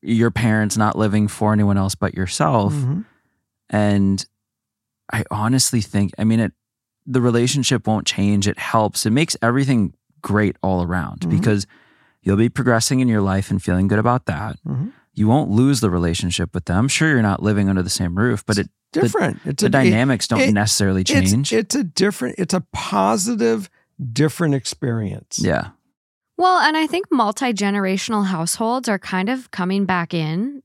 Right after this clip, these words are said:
Speaker 3: Um, I know they've never gone away for certain cultures, but I think here in the United States, it's maybe more so out of necessity because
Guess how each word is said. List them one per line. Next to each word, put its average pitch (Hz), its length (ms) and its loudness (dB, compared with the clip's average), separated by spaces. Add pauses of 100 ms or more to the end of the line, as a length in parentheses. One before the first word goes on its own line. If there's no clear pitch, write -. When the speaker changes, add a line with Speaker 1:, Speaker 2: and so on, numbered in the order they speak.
(460)
Speaker 3:
Um, 196 360 0
I 208 120 0
know 208 220 0
they've 180 340 -2
never 175 240 0
gone 170 180 0
away 165 380 -2
for 170 300 -4 (360)
certain 196 460 -2
cultures, 233 880 -2 (380)
but 208 280 -2
I 220 140 0
think 233 360 -6 (260)
here 208 280 -2
in 233 100 -2
the 220 80 -2
United 185 320 -2
States, 190 360 -4
it's - 320 -8 (520)
maybe 185 460 0
more 175 260 -2
so 175 180 -2
out 165 120 0
of 156 80 -6
necessity 165 600 0
because 170 260 -4